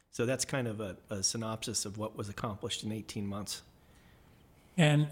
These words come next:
Speaker 2: again, I don't expect you to say this, but I'm going to. That doesn't happen without strong leadership. And I congratulate you,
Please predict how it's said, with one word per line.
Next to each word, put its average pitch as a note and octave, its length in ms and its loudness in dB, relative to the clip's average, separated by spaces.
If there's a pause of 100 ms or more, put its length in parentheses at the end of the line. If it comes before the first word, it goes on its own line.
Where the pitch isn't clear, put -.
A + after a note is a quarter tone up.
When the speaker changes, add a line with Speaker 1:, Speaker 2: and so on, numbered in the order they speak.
Speaker 2:
again, D3 680 6 (500)
I C#3 180 6
don't C3+ 220 8
expect - 520 4
you C#3 200 10
to D#3 120 8
say C3 300 6
this, A#2+ 240 8
but A#2 180 4
I'm C#3 300 10
going C3+ 340 10
to. A#2 260 6 (440)
That D#3 240 6
doesn't C#3 320 8
happen A#2+ 560 8
without A#2 420 8
strong A#2 440 8
leadership. A2 580 6 (640)
And A#2 300 8
I A#2 100 8
congratulate A#2+ 880 6
you, C3+ 640 8